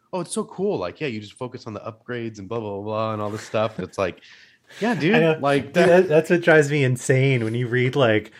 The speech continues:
Speaker 2: uh, I, I don't know. I was, like, driving myself crazy leaving, reading the, uh, the Steam reviews of this,
Speaker 1: Mm-hmm.
Speaker 2: you know, like, the stuff that people list that they
Speaker 1: Yeah.
Speaker 2: love about it. It's like,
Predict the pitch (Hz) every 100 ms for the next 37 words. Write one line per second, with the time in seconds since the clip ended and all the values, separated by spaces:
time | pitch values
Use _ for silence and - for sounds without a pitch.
0 | - - - 127 107 101 98 110 - -
1 | - 143 143 147 - 127 127 117 120 123
2 | 139 123 123 113 120 110 - 113 - 107
3 | 107 101 107 101 98 101 139 123 139 113
4 | 113 107 101 98 95 90 92 - 110 101
5 | - 113 110 104 98 - 113 98 95 95
6 | 90 - - - 113 95 104 92 101 110
7 | 101 98 113 - 113 - - 120 110 101
8 | 104 - - 104 90 76 117 117 98 92
9 | 90 87 90 - 101